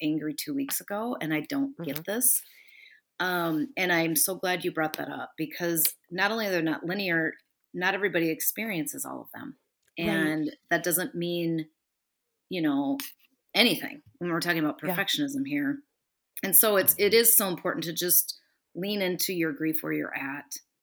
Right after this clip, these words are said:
Speaker 1: And, but it does sound to me like you kinda went into that trauma mode, that task mode,
Speaker 2: Oh, yeah.
Speaker 1: um, which is a really natural thing to do. The mind does that on purpose for a while.
Speaker 2: Mm-hmm.
Speaker 1: It's not, it's, some people call it denial. I,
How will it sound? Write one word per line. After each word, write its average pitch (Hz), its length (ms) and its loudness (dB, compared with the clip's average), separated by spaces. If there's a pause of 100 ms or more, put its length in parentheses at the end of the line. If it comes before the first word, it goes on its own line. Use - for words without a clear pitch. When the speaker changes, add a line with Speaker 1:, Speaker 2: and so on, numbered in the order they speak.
(400)
Speaker 1:
And, 160 500 0
but 165 120 0
it 143 120 -2
does 196 220 6
sound 170 220 4
to 156 40 2
me 156 100 2
like 151 180 -2
you 165 100 0
kinda 160 200 -2
went 151 140 4
into 135 160 0
that - 220 -6
trauma 151 340 0
mode, 135 240 -4
that 123 200 -10
task - 420 -2
mode, - 360 -8 (460)
Speaker 2:
Oh, 170 160 4
yeah. 156 200 4
Speaker 1:
um, - 140 -4 (120)
which 202 240 2
is 175 100 2
a 180 100 2
really 185 600 4 (800)
natural 180 480 6
thing 151 320 2
to 143 120 -2
do. 135 240 -2
The 147 120 -6
mind 160 320 0
does 147 200 0
that 139 120 -4
on 123 120 -6
purpose - 600 -2 (160)
for 135 100 -6
a 127 60 -4
while. 101 320 -6
Speaker 2:
Mm-hmm. 139 80 -6
Speaker 1:
It's 151 200 -4
not, 180 320 4
it's, - 220 -6 (160)
some - 180 -4
people 214 240 -2
call 143 220 -2
it 139 80 -6
denial. 135 420 0
I, 139 260 -4